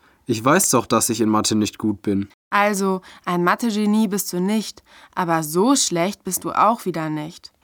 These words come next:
Speaker 2: Denk doch an die drei und die vier. Das reicht doch. Eines ist wichtig. Du darfst nicht aufgeregt sein, denn das schadet der Konzentration. Du musst dir einfach sagen, „Ich schaffe das“,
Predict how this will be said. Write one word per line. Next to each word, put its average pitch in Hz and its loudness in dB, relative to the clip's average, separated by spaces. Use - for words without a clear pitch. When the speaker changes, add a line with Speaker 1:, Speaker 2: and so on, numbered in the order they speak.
Speaker 2:
Denk 277 2
doch 254 -2
an 240 0
die 185 -2
drei 233 0
und 220 -2
die 214 -8
vier. 180 0
Das - -6
reicht 330 2
doch. 156 -8
Eines 294 6
ist 220 -4
wichtig. 175 -6
Du 202 -8
darfst 214 0
nicht 277 0
aufgeregt 175 -2
sein, 156 -8
denn 175 -2
das 202 2
schadet 233 0
der 208 -2
Konzentration. 190 -4
Du 202 -6
musst 247 0
dir 214 -4
einfach 262 0
sagen, 190 -2
„Ich 240 -2
schaffe 202 0
das“, 156 -8